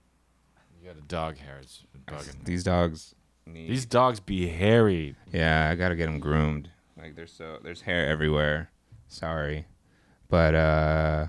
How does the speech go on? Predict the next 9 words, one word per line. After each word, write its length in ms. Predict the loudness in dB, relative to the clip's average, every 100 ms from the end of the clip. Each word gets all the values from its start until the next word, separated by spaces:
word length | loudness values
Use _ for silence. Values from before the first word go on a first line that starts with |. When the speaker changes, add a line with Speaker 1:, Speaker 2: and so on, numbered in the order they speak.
| -8 _ _ _ _ _ 8
Speaker 2:
oh 120 | 10
yeah, 180 | 10 8
so 680 | 6 6 8 6 4 0 -8 _
Lando 520 | -4 2 4 4 4 2
flips 400 | 0 0 0 -2
back. 500 | 0 2 0 -4 _
He 300 | -16 -4 -4
helps 420 | 4 4 4 2
out 360 | 2 4 4 0